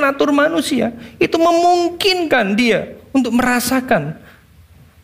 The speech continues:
penderitaan-penderitaan yang kita alami, saudara. Amin. Poin yang kedua, kita belajar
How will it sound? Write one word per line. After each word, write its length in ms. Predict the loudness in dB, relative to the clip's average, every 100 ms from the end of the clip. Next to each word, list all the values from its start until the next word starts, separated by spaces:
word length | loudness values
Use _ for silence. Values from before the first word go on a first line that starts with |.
| -6 0
penderitaan-penderitaan 1300 | 0 2 -2 -2 -2 -2 -2 -4 -4 -6 -6 -6 -8 -12 -20 _
yang 240 | -4 -4 -2
kita 180 | -4
alami, 560 | -4 -4 -4 -4 -6 -8
saudara. 480 | -6 -4 -4 -6 -10 -14 -20 -20 -6 -2
Amin. 400 | 0 -2 -4 -8 -10 -20 -20 -20 -20 -20 -20 -20 -20 _ -20 -20 -20 -2
Poin 160 | 0 2
yang 160 | 0
kedua, 240 | 0 0 0
kita 160 | 0
belajar 800 | 0 0 0 0 -2 -2 -6 -12